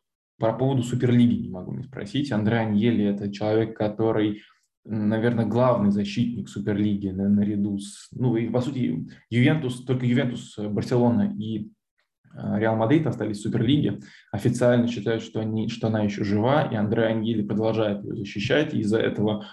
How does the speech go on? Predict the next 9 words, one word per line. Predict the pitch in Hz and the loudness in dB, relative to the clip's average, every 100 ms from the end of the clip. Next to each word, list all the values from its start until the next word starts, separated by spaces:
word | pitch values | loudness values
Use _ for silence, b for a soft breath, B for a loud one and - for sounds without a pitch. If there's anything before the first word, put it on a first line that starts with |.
| B | B
насколько | - - - - | -8 -2 -2 0
понимаю, | 104 104 | 2 4
лишился | 101 - - | 4 2 -2
должностей | 101 - - 107 - 110 107 98 | -2 -2 -2 -4 -2 -2 0 0
в, | 104 101 104 104 B B _ - | 0 2 2 -2 B B _ -4
э, | |
Европейской | 98 98 101 98 95 95 - - - 104 104 - - 110 | 0 2 2 2 2 -2 -4 -4 -4 0 0 0 -2 0
клубной | 113 101 | 2 2
ассоциации. | 101 - 135 156 - - 101 | 0 -2 0 0 0 -6 -8